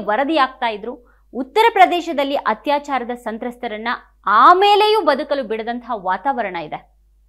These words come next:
ಅತ್ಯಾಚಾರಿಗಳಿಗೆ ಅಲ್ಲಿ ಎಷ್ಟು ಶಿಕ್ಷೆಯಾಗತ್ತೆ ಅನ್ನೋದನ್ನ ಮೊನ್ನೆ ಮೊನ್ನೆ ಒಂದು ಹತ್ರ ಸಾಮೂಹಿಕ ಅತ್ಯಾಚಾರ ಪ್ರಕರಣದ ತೀರ್ಪು ಇಡೀ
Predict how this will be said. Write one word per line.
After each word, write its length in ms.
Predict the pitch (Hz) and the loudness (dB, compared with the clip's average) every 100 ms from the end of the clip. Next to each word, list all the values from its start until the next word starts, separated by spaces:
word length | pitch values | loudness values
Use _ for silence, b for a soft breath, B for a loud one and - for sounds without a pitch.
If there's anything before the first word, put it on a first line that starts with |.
| _ _ _ _ | _ _ _ _
ಅತ್ಯಾಚಾರಿಗಳಿಗೆ 880 | - 311 453 453 415 392 359 339 330 | 4 8 8 10 10 8 4 0 2
ಅಲ್ಲಿ 180 | 294 247 | 2 -2
ಎಷ್ಟು 220 | 262 320 | -4 -6
ಶಿಕ್ಷೆಯಾಗತ್ತೆ 760 | - 233 - 392 392 311 311 294 | -6 -8 -6 4 6 6 4 -2
ಅನ್ನೋದನ್ನ 380 | 254 247 240 262 339 b b _ | -4 -6 -6 -6 -8 b b _
ಮೊನ್ನೆ 320 | 240 349 440 453 | 4 6 6 4
ಮೊನ್ನೆ 240 | 359 285 | 4 0
ಒಂದು 180 | 254 262 | -4 -4
ಹತ್ರ 380 | 254 254 - 349 359 | -4 -8 0 0 2
ಸಾಮೂಹಿಕ 420 | 302 240 262 277 247 | 2 2 0 -4 -2
ಅತ್ಯಾಚಾರ 500 | 226 247 240 247 226 | -2 -2 -4 -4 -6
ಪ್ರಕರಣದ 480 | 220 214 - 226 214 | -6 -10 -8 -6 -8
ತೀರ್ಪು 540 | 208 - 370 381 285 277 b b | -8 0 2 2 -2 -6 b b
ಇಡೀ 180 | 208 330 | -2 4